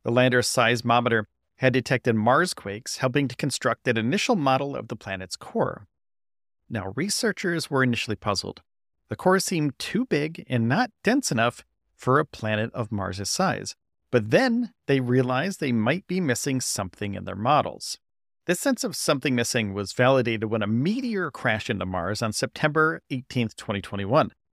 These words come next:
and the impact generated seismic waves that allowed scientists to study the core in more detail. A geophysicist at University Paris Cité said that this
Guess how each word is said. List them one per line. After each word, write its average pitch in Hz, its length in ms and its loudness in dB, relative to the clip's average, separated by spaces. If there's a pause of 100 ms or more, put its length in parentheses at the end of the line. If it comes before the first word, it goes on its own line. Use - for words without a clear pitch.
(220)
and 123 80 -2
the 139 200 0
impact 220 420 0
generated 160 540 0
seismic 190 640 0
waves 165 560 0
that 147 140 2
allowed 147 320 2
scientists 120 500 -4
to - 100 -6
study 120 400 0
the 131 120 -4
core 101 280 -6
in 101 80 -4
more 95 160 -6
detail. 131 540 -6 (520)
A 131 120 4
geophysicist 131 920 2
at 113 120 2
University 120 680 0 (260)
Paris 135 340 0
Cité 139 340 -2 (340)
said 139 300 4
that 123 240 4
this 135 400 2